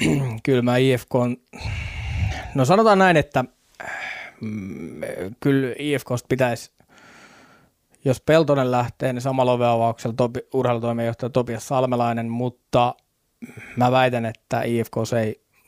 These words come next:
tulla muutoksia tekemään tällä kaudella. Siellä ei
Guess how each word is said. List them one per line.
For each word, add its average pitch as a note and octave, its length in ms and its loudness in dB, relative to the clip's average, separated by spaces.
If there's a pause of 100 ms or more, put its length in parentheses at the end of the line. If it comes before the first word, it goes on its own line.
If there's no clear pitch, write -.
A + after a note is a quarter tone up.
(120)
tulla C3+ 200 2
muutoksia C3+ 600 -4 (1200)
tekemään C3 560 -2 (220)
tällä A#2+ 220 2
kaudella. A#2 400 -4 (680)
Siellä A#2 340 2
ei A#2+ 180 0